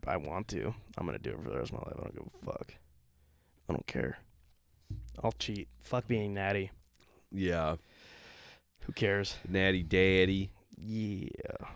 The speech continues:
Speaker 2: Damn. Oh. What's up with this pizza, though?
Speaker 1: The fuck? You
Speaker 2: Oh,
Speaker 1: literally
Speaker 2: or
Speaker 1: just mentioned
Speaker 2: Hardee's.
Speaker 1: Har-, I will get pizza.
Speaker 2: Well, I'm down for either or, dude. Pizza or Hardee's.
Speaker 1: You're pissing off a dude.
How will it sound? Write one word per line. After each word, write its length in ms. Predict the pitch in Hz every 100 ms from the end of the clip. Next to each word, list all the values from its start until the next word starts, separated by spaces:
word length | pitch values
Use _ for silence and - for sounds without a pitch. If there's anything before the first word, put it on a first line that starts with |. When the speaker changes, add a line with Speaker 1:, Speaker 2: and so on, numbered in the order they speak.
| - - - -
Speaker 2:
Damn. 300 | 85 80 - - - - -
Oh. 340 | 117 101 80 67 _ _ _ _ _ _ _ _ _
What's 120 | - 135
up 60 |
with 80 | 127
this 120 | 92
pizza, 340 | - 120 135 87
though? 300 | 82 92 - - - _ -
Speaker 1:
The 100 | 147
fuck? 340 | - 175 -
You 100 | 120
Speaker 2:
Oh, 60 | 170
Speaker 1:
literally 260 | 196 151 175
Speaker 2:
or 20 |
Speaker 1:
just 160 | 156
mentioned 300 | 147 170 107
Speaker 2:
Hardee's. 180 | 123 151
Speaker 1:
Har-, 100 | 123
I 20 | 160
will 120 | 196
get 180 | 226 -
pizza. 480 | 139 196 117 139 - - - -
Speaker 2:
Well, 140 | 147
I'm 80 | 151
down 200 | 226 202
for 120 | 127
either 240 | 113 113
or, 200 | 87 127
dude. 260 | 85 101 104
Pizza 300 | 107 113 107
or 160 | 98 98
Hardee's. 500 | 92 98 87 78 80
Speaker 1:
You're 100 | 95
pissing 340 | 113 - 71
off 140 | 80 -
a 40 |
dude. 300 | - 50